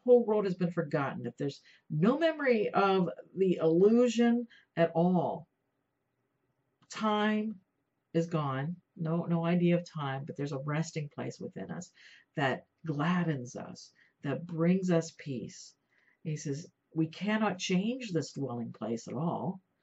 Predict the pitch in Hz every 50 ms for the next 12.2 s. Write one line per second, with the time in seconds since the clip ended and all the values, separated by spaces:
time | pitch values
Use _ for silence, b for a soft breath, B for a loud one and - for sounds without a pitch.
0 | _ _ _ _ _ - 165 208 277 311 - 226 208 185 156 139 165 170 214 269
1 | - 220 151 151 151 - - 147 - 170 156 190 - - 415 311 185 - - -
2 | - - - - - - 175 - _ _ _ _ _ _ _ _ _ _ _ _
3 | _ _ _ - 156 156 165 170 180 185 185 185 - 185 180 175 165 160 - -
4 | - - - - 247 254 220 190 143 - - - - _ _ _ _ _ _ _
5 | _ _ _ _ _ _ _ - - - - - _ _ _ _ _ _ _ _
6 | - - - 208 226 240 240 233 214 208 190 - 208 202 - - 180 - 180 180
7 | 175 170 165 151 135 - - _ - 165 202 220 233 240 240 226 226 196 190 185
8 | 185 185 160 147 147 147 139 139 - - b b b b b b b b _ _
9 | - 160 156 - - - - 214 220 240 233 202 180 180 190 175 160 151 143 -
10 | - _ _ _ _ _ - 165 151 - - 165 170 185 226 240 262 269 - 302
11 | 311 294 269 269 262 254 233 233 - 208 190 180 208 247 277 285 254 196 160 147
12 | 147 147 151 170